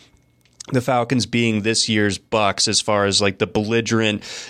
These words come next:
no real good football being played, but great for fantasy, uh, that type of stuff. I think that is going to continue here against the Packers. I think there's gonna be a lot of points scored in this one, but the, the Packers really do, like, lo-, look like they're legit,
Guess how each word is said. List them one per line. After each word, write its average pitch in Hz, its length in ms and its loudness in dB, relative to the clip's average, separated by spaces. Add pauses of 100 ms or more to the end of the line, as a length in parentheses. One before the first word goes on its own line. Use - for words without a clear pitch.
no 143 520 0
real 123 360 2
good 110 340 0
football 104 460 0
being 98 260 2
played, 98 340 0
but 90 200 -4
great 120 320 -2
for 110 120 -2
fantasy, 98 680 0 (300)
uh, 90 180 0
that 110 220 -2
type 98 200 0
of 92 60 -2
stuff. 92 380 0 (280)
I 92 120 -2
think 156 240 -4
that 127 280 -2
is 110 240 0
going 117 280 0
to 113 100 -4
continue 104 460 0
here 101 280 2
against 98 440 0
the - 80 -2
Packers. 98 480 0
I 92 40 0
think 98 140 -2
there's 92 160 0
gonna 98 140 2
be 95 40 2
a 92 60 4
lot 104 160 2
of 98 80 -4
points 101 280 0
scored 98 200 0
in 92 80 -2
this 92 160 2
one, 95 140 -2
but 92 160 0
the, 98 80 2
the 110 100 -6
Packers 143 420 0
really 104 240 2
do, 95 240 2
like, 92 220 0
lo-, 101 300 0
look 139 260 -2
like 107 220 0
they're 101 300 2
legit, 101 580 0